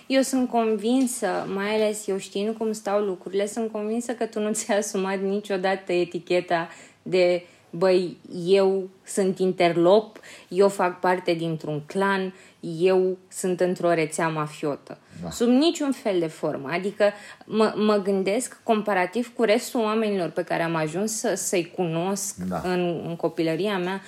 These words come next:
Speaker 1: bărbații ăștia care și asumau întru totul. Adică, în loc să dai bună ziua, era: „Salut, eu sunt, fac parte din mafie, fac parte din clanul ăsta.”
Speaker 2: Dar și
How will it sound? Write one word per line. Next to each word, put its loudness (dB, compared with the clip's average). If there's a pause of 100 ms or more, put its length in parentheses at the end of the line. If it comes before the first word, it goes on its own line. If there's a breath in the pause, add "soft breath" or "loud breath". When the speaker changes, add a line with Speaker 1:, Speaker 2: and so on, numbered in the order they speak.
(200 loud breath)
Speaker 1:
bărbații 2
ăștia 0
care 0
și -2
asumau 2
întru -2
totul. 4 (260 loud breath)
Adică, 2 (120)
în 0
loc 4
să -4
dai 4
bună 2
ziua, 2
era: 4
„Salut, 2 (100)
eu 2
sunt, 0 (100)
fac 0
parte 0
din 2
mafie, 0
fac -2
parte 0
din 0
clanul 0
ăsta.” -2
Speaker 2:
Dar 2
și -6